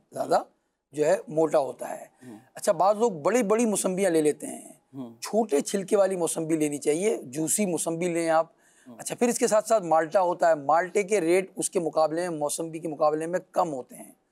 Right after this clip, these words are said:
Speaker 2: صحیح۔
Speaker 1: م-، اور ت-، جو ہے تقریباً فوائد قریب قریب ہوتے ہیں اس کے،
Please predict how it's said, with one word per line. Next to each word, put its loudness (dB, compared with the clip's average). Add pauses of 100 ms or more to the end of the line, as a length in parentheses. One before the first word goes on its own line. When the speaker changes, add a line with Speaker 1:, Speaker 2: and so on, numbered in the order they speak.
Speaker 2:
صحیح۔ -4
Speaker 1:
م-، -6
اور 2
ت-، -2
جو 4
ہے 2
تقریباً -2
فوائد 2
قریب -2
قریب 2
ہوتے 2
ہیں 2
اس -4
کے، -4